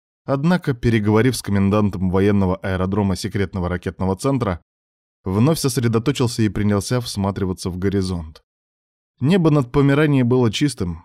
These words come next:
но ближе к Балтийскому морю стояла сплошная стена десятибальной облачности. Там обнаружить самолёт будет значительно сложнее. Летевший навстречу бомбардировщик он заметил через несколько минут,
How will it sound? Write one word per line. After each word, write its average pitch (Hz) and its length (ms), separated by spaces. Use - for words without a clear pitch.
но 104 260
ближе 120 380
к 107 40
Балтийскому 104 600
морю 110 280
стояла 98 380
сплошная 98 540
стена 104 340
десятибальной 101 760
облачности. - 720
Там 151 260
обнаружить 135 560
самолёт 113 380
будет 95 320
значительно 90 640
сложнее. 82 580
Летевший 107 500
навстречу 123 440
бомбардировщик 117 760
он 113 140
заметил 117 400
через 104 340
несколько 98 440
минут, 123 340